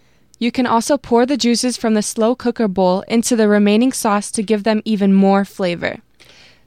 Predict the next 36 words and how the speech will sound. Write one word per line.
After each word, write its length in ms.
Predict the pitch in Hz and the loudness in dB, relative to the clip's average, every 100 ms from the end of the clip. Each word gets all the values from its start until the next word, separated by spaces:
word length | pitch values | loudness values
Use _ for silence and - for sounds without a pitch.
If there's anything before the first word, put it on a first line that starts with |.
| _ | _
Not 280 | 214 247 294 | -2 0 2
only 260 | 269 277 | 2 4
is 140 | 262 247 | 2 0
cooking 340 | - 240 254 | -4 -2 0
ribs 240 | 208 220 220 | 2 0 0
in 100 | 233 | 0
a 60 | |
slow 380 | 208 - 214 240 | 0 0 2 2
cooker 340 | - 220 208 | -2 -2 -2
convenient 640 | 196 - 208 208 233 262 277 | 0 2 2 4 2 2 0
and 240 | 214 233 | -2 -2
simple 320 | - 269 240 | -2 -2 -2
for 140 | 240 233 | -2 -4
college 340 | - 233 254 | -2 0 0
students, 640 | - - 190 180 220 - - - | 0 -4 -2 -2 -4 -6 -8 -4
but 140 | - | 0
also 300 | 226 233 285 | 2 0 0
it 100 | 254 | 0
can 160 | - 233 | 0 0
be 120 | 220 | 2
made 280 | 214 208 180 | 4 2 0
year-round 680 | 202 233 247 214 175 208 - - - | 2 4 4 2 -2 -4 -14 -20 -6
through 160 | 247 214 | -2 0
the 100 | 196 | 2
winter, 560 | 214 262 - 269 262 | 2 0 2 2 2
spring, 640 | 285 - - 226 220 220 247 | -2 -8 0 2 2 0 -4
summer, 520 | - 220 202 208 208 _ - | -2 0 2 2 0 _ -2
and 420 | 247 240 233 226 | 2 4 2 0
fall. 540 | - 196 175 190 202 _ _ _ | -2 0 0 -2 -8 _ _ _
Once 280 | - 233 254 | -2 -2 0
you 60 | 320 | 0
have 140 | 294 | 2
made 240 | 240 240 226 | 2 0 0
the 80 | |
four-ingredient 800 | 233 - 226 262 254 233 226 226 | -6 0 2 2 2 2 2 0
marinade 560 | 220 202 202 196 190 226 | 2 2 4 2 2 -2